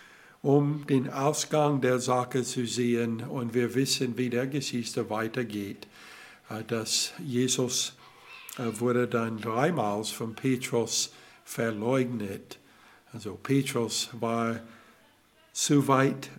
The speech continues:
weg von Jesus und so hat er ihn nicht richtig nachgefolgt. So wir, wir müssen in seiner Nähe bleiben. Vers vierundzwanzig, und siehe,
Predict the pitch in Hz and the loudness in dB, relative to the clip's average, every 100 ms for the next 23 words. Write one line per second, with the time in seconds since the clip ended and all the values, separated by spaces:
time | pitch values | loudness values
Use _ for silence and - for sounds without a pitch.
0 | - 135 123 123 - - - 120 117 113 | 0 2 2 0 -6 -14 -6 -2 0 0
1 | 110 - 104 98 - - 202 110 104 117 | 0 -2 -6 -4 -4 -4 -6 -8 0 0
2 | 120 120 117 117 104 127 117 104 104 143 | 0 -2 -2 -4 -6 -6 -6 -6 0 0
3 | 156 - - - 113 117 113 - 110 - | 2 -2 -6 -10 -6 -4 -4 -4 -6 -8
4 | - 117 117 117 127 - 110 98 - - | -4 -2 -2 -4 -6 -4 -4 -6 -10 -16
5 | - - - 139 127 156 156 147 147 139 | -14 -12 0 4 6 6 6 4 2 2
6 | 147 135 139 127 127 139 120 143 139 120 | 2 0 0 2 4 2 0 0 -2 0
7 | 120 123 117 113 117 117 110 113 - 117 | 0 0 0 -2 -2 -2 -2 -6 -8 -4
8 | 117 117 110 104 95 - - _ _ _ | -2 -2 -4 -6 -10 -16 -20 _ _ _
9 | - _ _ _ - - - - - - | -20 _ _ _ -20 -20 -20 -20 -20 -20
10 | - 147 143 - - - - - 180 220 | -2 0 2 0 -2 -6 -8 2 4 4
11 | 160 - 123 117 - 170 - 160 139 117 | 2 4 4 4 2 0 0 4 4 4
12 | 117 143 180 220 | 2 2 4 2